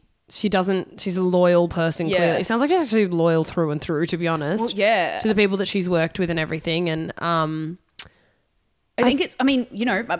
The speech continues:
Speaker 2: a lot of people probably had awful experiences or did, I think, have awful experiences with Hugh Hefner. I don't know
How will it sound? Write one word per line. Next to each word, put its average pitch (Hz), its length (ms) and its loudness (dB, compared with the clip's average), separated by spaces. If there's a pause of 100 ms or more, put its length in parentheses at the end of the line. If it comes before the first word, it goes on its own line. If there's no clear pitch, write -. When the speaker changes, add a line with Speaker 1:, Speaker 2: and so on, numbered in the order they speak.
Speaker 2:
a 208 160 2
lot 196 140 2
of 208 80 -4
people 214 160 -4
probably 196 220 -6
had 175 200 -6
awful 180 320 -6
experiences 170 460 -8
or 165 80 -4
did, 170 260 -4
I 147 60 -6
think, 147 180 -14
have 151 180 -12
awful 165 240 -8
experiences 151 460 -14
with 147 100 -16
Hugh 151 160 -12
Hefner. 147 240 -14
I 143 100 -10
don't 151 140 -8
know 147 140 -12